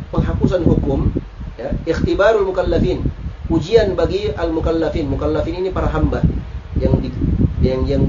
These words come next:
yang terkena beban syariat. Ya. Ujian bagi mereka agar mereka mempersiapkan, untuk mempersiapkan diri untuk menerima at-tahawul, perubahan-perubahan dalam hukum,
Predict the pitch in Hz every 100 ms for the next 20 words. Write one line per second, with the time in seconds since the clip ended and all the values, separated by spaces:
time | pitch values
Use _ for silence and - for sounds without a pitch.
0 | - 143 139 - - 139 160 170 151 151
1 | 147 147 135 - - - - - - -
2 | - - - - - - - - - -
3 | - - - - - - - - 147 175
4 | 247 214 208 202 196 208 233 247 - 170
5 | 208 214 196 - 226 - 196 - 156 -
6 | 214 - 190 175 165 170 156 185 175 165
7 | - - 466 - - - - - - -
8 | - 170 202 - - - - 196 190 214
9 | 196 190 190 233 220 196 170 - 160 -
10 | 185 - 208 196 170 143 156 160 196 185
11 | - - 175 170 170 180 185 - 151 -
12 | -